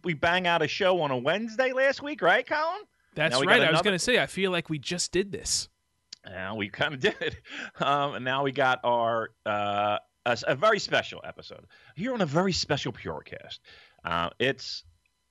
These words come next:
Speaker 1: the year-end awards, and it is fun, and it is exciting. And first of all, Colin, I gotta men-, make mention. What a turnout we had this year.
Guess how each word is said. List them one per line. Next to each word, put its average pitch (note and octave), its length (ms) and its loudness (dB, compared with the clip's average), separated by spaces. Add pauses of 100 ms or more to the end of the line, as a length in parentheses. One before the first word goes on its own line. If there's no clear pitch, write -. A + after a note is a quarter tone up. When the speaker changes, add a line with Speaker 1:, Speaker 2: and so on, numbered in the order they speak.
Speaker 1:
the A#2 140 -4
year-end A#2 600 0
awards, - 500 -12
and F#2 200 -4
it F2+ 100 -4
is E2+ 180 -6
fun, D#3+ 560 0
and G2+ 120 -4
it F2+ 80 -6
is F2+ 160 -8
exciting. D#3 800 0
And F#2 360 -4 (520)
first A3 240 0
of A2+ 80 -2
all, F2+ 280 -2 (200)
Colin, F2+ 340 -2
I G2 60 -6
gotta C#3 180 0
men-, C3 200 -4 (100)
make A2+ 180 -6
mention. C3+ 320 -2 (1200)
What C#4 120 0
a C3 40 -6
turnout C#3 460 -4
we F#2+ 120 -8
had F2 180 -2
this E2 180 -14
year. E2+ 120 -18